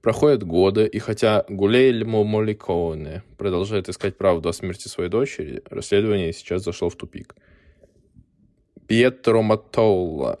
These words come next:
командир карабинеров Арча, на момент исчезновения Сирены замечен Гаэтано Эванджелистой, который по прибытии замечает сильную напряженность среди некоторых карабинеров Арча.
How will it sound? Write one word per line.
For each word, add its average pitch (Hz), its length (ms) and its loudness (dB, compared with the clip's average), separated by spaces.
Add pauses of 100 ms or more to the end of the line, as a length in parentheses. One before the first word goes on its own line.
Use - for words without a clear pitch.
командир 101 440 -2
карабинеров 95 1400 -2
Арча, 92 680 0
на 78 140 -8
момент 90 380 -6
исчезновения 90 440 -6
Сирены 87 340 -6
замечен 85 640 -8
Гаэтано 98 1000 0
Эванджелистой, 98 1900 -2 (840)
который 101 420 2
по 101 140 -10
прибытии 98 440 -6
замечает 95 460 -4
сильную 98 360 -6
напряженность 95 680 -2
среди 85 260 -4
некоторых - 580 -6 (260)
карабинеров 87 880 0
Арча. - 380 -8